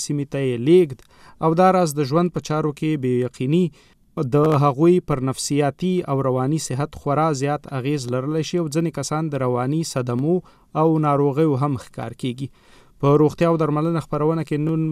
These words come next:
موږ پر همدې موضوع غږیږو. په خپرونه کې اورئ چې له پاکستانه لیږدېدونکي بې اسناده افغانان له کومو رواني یا نفسیاتي ستونزو سره مخامخېدی شي او هغوی د خپل ذهني او رواني صحت ښه ساتلو لپاره څه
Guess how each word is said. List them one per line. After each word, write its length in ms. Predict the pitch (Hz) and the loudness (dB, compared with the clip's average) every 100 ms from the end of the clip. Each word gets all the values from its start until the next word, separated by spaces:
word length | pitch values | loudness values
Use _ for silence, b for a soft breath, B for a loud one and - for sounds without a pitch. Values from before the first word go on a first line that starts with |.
| 147 | -2
موږ 180 | 143 - | -4 -4
پر 120 | 135 120 | -6 -4
همدې 340 | 123 127 151 | -4 2 2
موضوع 320 | 120 110 123 117 | 0 -6 -6 -6
غږیږو. 400 | 120 127 120 135 - b b b - | -6 -6 -4 -4 -8 b b b -4
په 120 | 139 | 0
خپرونه 360 | 165 160 170 170 | 2 4 2 2
کې 120 | 170 | 2
اورئ 180 | 170 170 | 2 2
چې 180 | 160 147 | 0 -2
له 60 | 135 | -2
پاکستانه 560 | 139 131 131 - 165 165 151 | -4 -4 -6 -2 -2 0 -2
لیږدېدونکي 640 | 131 123 123 147 151 147 | -2 -4 -4 -4 -4 -4
بې 200 | 131 - | -4 -4
اسناده 400 | 131 147 147 139 135 | -6 -2 -2 -2 -4
افغانان 480 | - 127 135 160 165 - b b 165 | -6 -4 0 0 -2 -6 b b 4
له 140 | 180 - | 4 6
کومو 240 | 220 214 208 | 4 4 4
رواني 360 | 160 143 143 165 | 4 4 2 2
یا 100 | 147 127 | 0 -2
نفسیاتي 480 | 120 - 127 - 135 | -6 -6 -6 -6 -10
ستونزو 340 | - 139 139 | -4 -4 -4
سره 160 | 156 151 147 | -4 -4 -4
مخامخېدی 580 | 147 147 143 151 156 160 | -4 -4 -4 -2 -2 -4
شي 100 | 175 160 b b b - | -8 -12 b b b 0
او 100 | 156 | 4
هغوی 320 | 170 170 202 180 | 4 4 0 0
د 80 | - | -2
خپل 220 | 180 175 147 | 0 0 2
ذهني 360 | 135 139 175 190 147 | 0 2 0 0 -2
او 20 | 139 135 | -2 -2
رواني 320 | 131 131 165 - | -2 -2 -2 -2
صحت 360 | 127 143 160 - | -4 -4 -8 -16
ښه 400 | 202 - - 170 | -14 -8 -4 -2
ساتلو 420 | 151 139 160 160 147 | -2 -2 -2 -4 -4
لپاره 320 | 156 151 | -4 -6
څه 80 | 139 | -6